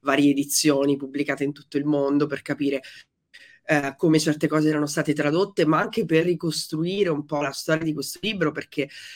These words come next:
la stessa autrice ne ha pubblicate versioni diverse e quindi c'è stata la difficoltà. Cioè, abbiamo scoperto a un certo punto che erano, eh,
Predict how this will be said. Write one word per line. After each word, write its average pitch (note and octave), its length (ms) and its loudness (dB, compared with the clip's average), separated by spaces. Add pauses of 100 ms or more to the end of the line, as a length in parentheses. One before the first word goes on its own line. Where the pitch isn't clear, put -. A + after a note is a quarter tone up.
la D3+ 120 0
stessa E3 360 -2
autrice E3 520 0
ne E3+ 100 0
ha D3+ 60 -2
pubblicate D3+ 460 -2
versioni D3+ 340 0
diverse D3 680 0 (360)
e - 80 -20
quindi D#3 280 4
c'è D3+ 180 -2
stata D#3+ 300 -4
la D#3+ 60 0
difficoltà. C#3+ 600 -4
Cioè, A#2+ 180 -8
abbiamo D3 240 -4
scoperto D3 400 -4
a C#3 40 -2
un C#3+ 40 -4
certo C#3+ 300 -8
punto D3+ 360 -2
che C3 260 -4 (540)
erano, D3 580 6
eh, - 220 0